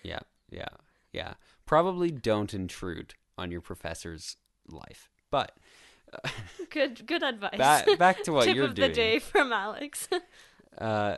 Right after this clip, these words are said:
Speaker 1: back to what you're doing. You, you just finished your second semester,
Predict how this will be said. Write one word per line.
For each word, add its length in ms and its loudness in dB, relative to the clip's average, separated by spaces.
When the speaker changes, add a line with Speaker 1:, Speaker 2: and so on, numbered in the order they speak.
Speaker 1:
back 220 -4
to 140 -10
what 120 0
you're 160 -4
doing. 440 -8
You, 760 -4
you 160 -8
just 200 -6
finished 340 -8
your 280 -4
second 400 -8
semester, 560 -12